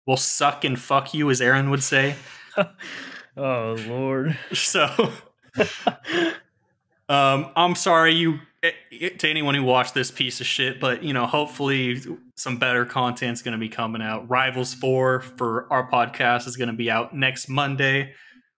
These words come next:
Speaker 1: Should be a fucking banger. You know, production, y'all should copy us because you obviously don't know what the fuck you're doing. Give Sarah how ever, not Sarah from this season, but Sarah Rice. Give her however much money you have to give her to get her back on the show with bananas.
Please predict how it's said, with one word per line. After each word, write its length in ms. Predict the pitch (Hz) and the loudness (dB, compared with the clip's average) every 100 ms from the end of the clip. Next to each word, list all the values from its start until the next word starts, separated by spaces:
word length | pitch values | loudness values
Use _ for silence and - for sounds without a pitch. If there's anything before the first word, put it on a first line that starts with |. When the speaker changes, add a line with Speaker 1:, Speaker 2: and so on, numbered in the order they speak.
| _ | _
Speaker 1:
Should 340 | - - 151 135 | -6 0 0 2
be 160 | 131 | 0
a 40 | 131 | 0
fucking 440 | 139 127 127 123 | 0 0 0 0
banger. 600 | 123 123 123 123 123 120 _ _ _ _ _ - | 0 2 0 0 -2 -6 _ _ _ _ _ -6
You 120 | 127 | -2
know, 300 | 117 113 - | -2 -2 -4
production, 760 | 135 127 127 - 131 127 135 - _ - | -2 2 0 0 -2 -2 -4 -12 _ -4
y'all 180 | 123 127 | 0 2
should 180 | 135 120 | 0 0
copy 380 | 127 120 131 | 0 2 0
us 140 | 127 123 | 0 0
because 300 | 120 113 110 | -4 -6 -2
you 140 | 117 | 0
obviously 340 | 117 120 120 117 | 0 0 -2 -4
don't 160 | 120 | -4
know 60 | 117 104 | -6 -10
what 40 | - | -8
the 20 | |
fuck 240 | 117 117 120 | -6 -6 -6
you're 120 | 113 | -8
doing. 360 | 113 117 113 - - - - - | -6 -8 -8 -12 -20 -20 -20 -6
Give 200 | 135 131 | -4 -4
Sarah 320 | - 131 127 | -2 0 0
how 320 | 131 135 135 - | 0 -2 -4 -2
ever, 200 | 135 147 - _ _ | -2 -4 -14 _ _
not 260 | 135 139 139 | -2 -2 -2
Sarah 260 | 156 139 131 | 0 0 0
from 260 | 131 120 | -2 -2
this 200 | 123 120 | -2 -4
season, 360 | 120 113 113 113 | -6 -8 -8 -8
but 240 | 107 104 _ _ - _ _ _ | -8 -10 _ _ -20 _ _ _
Sarah 600 | - 131 120 113 110 107 - _ - | -8 -4 -2 -2 -4 -8 -14 _ -6
Rice. 480 | 127 113 117 - - _ | -4 -4 -8 -14 -18 _
Give 200 | - 123 | -10 -6
her 200 | 127 117 113 | -4 -4 -4
however 360 | 127 127 127 | -4 -4 -6
much 180 | 123 120 | -6 -8
money 220 | 127 120 | -8 -8
you 120 | 117 113 | -6 -6
have 120 | 110 | -6
to 60 | |
give 160 | 117 110 | -8 -8
her 100 | 110 | -8
to 60 | 110 | -8
get 140 | 110 | -8
her 40 | |
back 240 | 107 110 110 | -4 -2 -2
on 80 | 110 | -2
the 60 | |
show 240 | 107 113 107 | -4 -4 -6
with 160 | 107 | -4
bananas. 580 | 117 110 104 107 - | -4 -2 -4 -6 -10